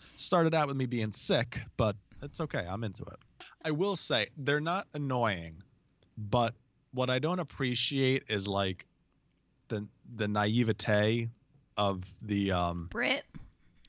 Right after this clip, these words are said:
Speaker 1: yeah,
Speaker 2: <laughs>
Speaker 1: of, like, the, when she's like, "Wait a second. So tell me this again."
Speaker 2: <laughs>
Speaker 1: And, you know, like, and you're just
Speaker 2: Well,
Speaker 1: like,
Speaker 2: she's,
Speaker 1: "I just
Speaker 2: like,
Speaker 1: heard her say it. Stop stalling. Like,
Speaker 2: she's
Speaker 1: move
Speaker 2: the
Speaker 1: on with the
Speaker 2: voice
Speaker 1: damn
Speaker 2: of the
Speaker 1: story."
Speaker 2: audience. She's supposed to be like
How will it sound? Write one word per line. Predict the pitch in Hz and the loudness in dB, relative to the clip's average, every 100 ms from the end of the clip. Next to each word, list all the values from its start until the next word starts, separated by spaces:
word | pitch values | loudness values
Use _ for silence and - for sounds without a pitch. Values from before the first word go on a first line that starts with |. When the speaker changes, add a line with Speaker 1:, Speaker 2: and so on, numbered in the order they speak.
| - | -2
Speaker 1:
yeah, | 120 107 82 - - | 2 2 2 -2 -4
Speaker 2:
<laughs> | - - | -8 -4
Speaker 1:
of, | 117 101 | -2 0
like, | 110 104 - | 0 0 -2
the, | 113 | -2
when | 117 | 0
she's | 113 117 | 0 0
like, | 107 - - | -2 -2 -10
"Wait | 123 127 117 90 | -2 2 2 0
a | 80 | -8
second. | - 73 - 80 - | -12 -14 -18 -20 -12
So | - 156 143 - - - | -2 0 0 -2 -4 -4
tell | 277 254 | 0 4
me | 208 | 4
this | 151 123 | 4 0
again." | 104 - - | -6 -12 -12
Speaker 2:
<laughs> | - - - - - _ _ - | -14 -14 -16 -18 -20 _ _ -6
Speaker 1:
And, | 147 156 165 | -4 -2 -2
you | 170 | 2
know, | 160 | 2
like, | 151 151 | 2 2
and | 151 | 0
you're | 160 | 0
just | 165 | 0
Speaker 2:
Well, | 165 151 | 0 0
Speaker 1:
like, | |
Speaker 2:
she's, | - - | 0 0
Speaker 1:
"I | 196 | 0
just | 202 | 2
Speaker 2:
like, | 269 | 4
Speaker 1:
heard | 196 247 226 | 4 4 4
her | |
say | 185 220 208 | 0 0 -2
it. | 135 | -2
Stop | - 208 - | -4 -4 -4
stalling. | - 233 202 127 101 | -2 2 2 2 0
Like, | 113 - | 2 8
Speaker 2:
she's | 381 403 | 10 10
Speaker 1:
move | |
Speaker 2:
the | 233 | 10
Speaker 1:
on | |
with | - | 6
the | 370 | 6
Speaker 2:
voice | 349 359 370 | 8 6 4
Speaker 1:
damn | |
Speaker 2:
of | 330 | 0
the | 339 | 4
Speaker 1:
story." | 302 320 | 6 6
Speaker 2:
audience. | 247 - - - | 6 2 0 0
She's | 285 277 | 0 0
supposed | 320 277 285 285 - | 0 2 2 2 0
to | |
be | 262 262 247 | 0 0 2
like | 226 220 214 | 2 2 0